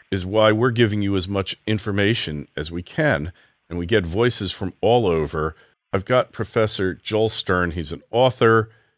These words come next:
He's currently teaching economics at the University of South Africa. He's here to talk about the rule of law,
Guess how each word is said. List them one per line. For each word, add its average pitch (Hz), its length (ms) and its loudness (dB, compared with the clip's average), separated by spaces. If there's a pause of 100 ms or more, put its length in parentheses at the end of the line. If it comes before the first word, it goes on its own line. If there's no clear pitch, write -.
(160)
He's 90 180 -6
currently 117 560 -4
teaching 95 760 -6
economics 87 720 -2
at - 80 -8
the 78 100 -10
University 87 600 -4
of 78 80 -8
South 76 320 0
Africa. 110 560 0 (480)
He's 117 160 -2
here 143 160 0
to 127 260 2 (240)
talk 131 260 -2
about 104 440 4 (240)
the 87 80 -4
rule 131 360 2
of 104 140 0
law, 95 500 4